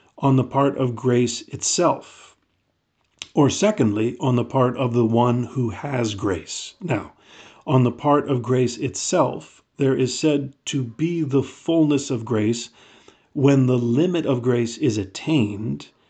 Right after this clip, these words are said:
as to essence and power, inasmuch as grace is possessed in its highest possible excellence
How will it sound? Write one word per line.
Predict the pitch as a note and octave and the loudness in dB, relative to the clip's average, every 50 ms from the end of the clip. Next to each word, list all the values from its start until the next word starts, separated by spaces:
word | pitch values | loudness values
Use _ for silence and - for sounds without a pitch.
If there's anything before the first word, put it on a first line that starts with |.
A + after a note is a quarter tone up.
| _ _ _ _ - | _ _ _ _ -6
as | C3 A2+ - | -4 -4 -4
to | - - C#3+ C#3+ - | -2 0 0 0 0
essence | - C3+ C3 - - C3+ A#2+ A2 F#2+ - | 0 -2 -2 0 0 0 0 0 -2 -4
and | - - B2 A2 G2 - | -4 -2 -2 -2 -2 -4
power, | - - E3 D3+ A#2 F#2+ F#2+ F#2 A2+ C#3+ D#3 - _ _ _ _ _ _ _ _ _ _ _ - - - | -4 -2 0 0 0 -2 -4 -6 -8 -10 -10 -12 _ _ _ _ _ _ _ _ _ _ _ -20 -18 -10
inasmuch | - D3 D3+ C3+ A#2 B2+ C3 B2 A#2+ | -4 0 0 0 2 0 0 0 0
as | C3 A#2+ A2 G#2+ | -2 -4 -4 -4
grace | A2+ B2 B2+ C3 B2+ - - | -4 -2 -2 -2 -2 -2 -4
is | C3+ A2 G2+ | -6 -6 -6
possessed | - - A2+ G#2 A2+ A#2+ A#2+ A#2+ A#2 - - | -6 -8 -6 -4 -2 -2 -2 -2 -4 -6 -6
in | D#3 B2+ A#2+ | -6 -4 -4
its | A2+ A2+ - | -4 -6 -8
highest | - C3+ C3 B2+ B2+ A#2 A2+ - - | -8 -6 -4 -2 -2 -4 -4 -8 -10
possible | - C3+ B2 A#2+ - B2 A#2 A#2 A#2 - | -6 -6 -6 -6 -4 -4 -4 -4 -2 -2
excellence | C3 C3 C3 - - A2 G2+ G2 G#2+ B2 - - - | -4 -4 -4 -2 -4 -2 -2 -2 -4 -4 -4 -6 -6